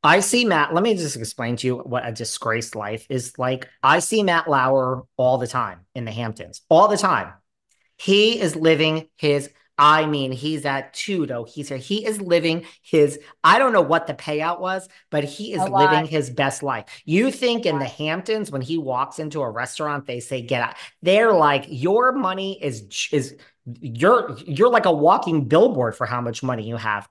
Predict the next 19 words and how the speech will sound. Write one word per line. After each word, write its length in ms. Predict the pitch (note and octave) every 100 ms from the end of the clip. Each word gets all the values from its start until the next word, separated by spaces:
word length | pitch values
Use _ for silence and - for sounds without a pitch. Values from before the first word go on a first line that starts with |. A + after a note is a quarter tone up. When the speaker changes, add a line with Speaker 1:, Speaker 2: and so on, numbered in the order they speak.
| - -
Speaker 1:
Come 160 | A#3+
on 200 | C4 A#3
in, 400 | G3+ E3+ E3 E3+ _ _ B2+
get 220 | A2 D#3 A3+
up, 260 | A#3 E3
David. 440 | F3 E3 D3+ D3+ D3+
I 120 | D3+
don't 160 | F#3+ F#3
care 260 | - F#3
if 100 | F3+
you're 140 | E3+ D3+
done. 400 | A#2+ D3+ D#3 D3+ - -
We're 80 | C3
tipping 340 | - A3 A3
your 140 | G3 F#3
table 420 | - D#3+ D#3+ D3
over. 320 | D3 C#3 C#3+ - C#3 A#2+
Get 240 | E3 A3+
out. 440 | G#3+ D#3+ D3+ D3